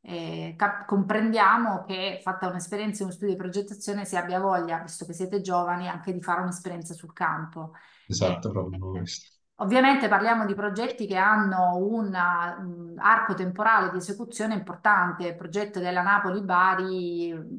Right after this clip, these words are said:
Speaker 1: probabilmente ci vorranno ancora sette anni per finirlo, quindi parliamo di infrastrutture che non si realizzano in una, una manciata di mesi, quindi nel momento in cui approcci ad un progetto sai anche che è vero che l'azienda può chiederti nel tempo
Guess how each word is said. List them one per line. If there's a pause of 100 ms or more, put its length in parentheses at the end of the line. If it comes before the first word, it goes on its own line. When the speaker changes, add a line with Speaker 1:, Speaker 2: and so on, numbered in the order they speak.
Speaker 1:
probabilmente
ci
vorranno
ancora
sette
anni
per
finirlo,
quindi
parliamo
di
infrastrutture
che (480)
non
si
realizzano
in
una, (180)
una
manciata
di
mesi,
quindi
nel
momento
in
cui
approcci
ad
un
progetto
sai
anche
che
è
vero
che
l'azienda
può
chiederti
nel
tempo